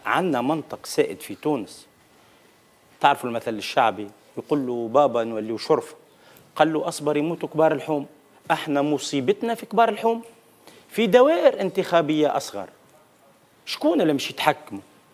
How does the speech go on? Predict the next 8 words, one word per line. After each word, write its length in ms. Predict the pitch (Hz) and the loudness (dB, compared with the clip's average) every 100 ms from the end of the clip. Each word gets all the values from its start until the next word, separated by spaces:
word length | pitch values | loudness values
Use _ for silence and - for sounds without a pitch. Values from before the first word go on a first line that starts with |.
| _ 165 | _ -2
انت 160 | 165 | 0
سامحني، 380 | 180 185 214 185 | 2 4 2 0
شنو 180 | - 214 | -2 0
مستوى 360 | 214 - 180 170 | -2 2 4 6
الوعي 280 | 170 156 | 6 6
السياسي 480 | 143 - 143 151 147 | 2 0 2 2 2
عند 180 | 123 120 | -2 -2
التوانسه؟ 460 | 113 135 123 113 | -2 0 0 -2